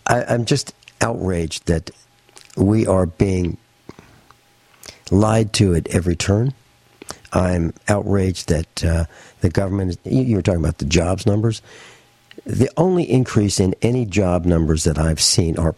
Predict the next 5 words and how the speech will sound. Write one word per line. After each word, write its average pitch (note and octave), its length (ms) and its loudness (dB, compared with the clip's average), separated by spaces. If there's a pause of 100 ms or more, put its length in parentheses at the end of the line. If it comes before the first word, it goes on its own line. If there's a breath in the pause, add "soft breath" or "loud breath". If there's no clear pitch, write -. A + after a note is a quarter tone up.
(160)
part-time - 1300 -2 (180)
jobs, - 560 -2 (420)
no A#2+ 140 4
full-time D2+ 460 -2
jobs. - 400 -8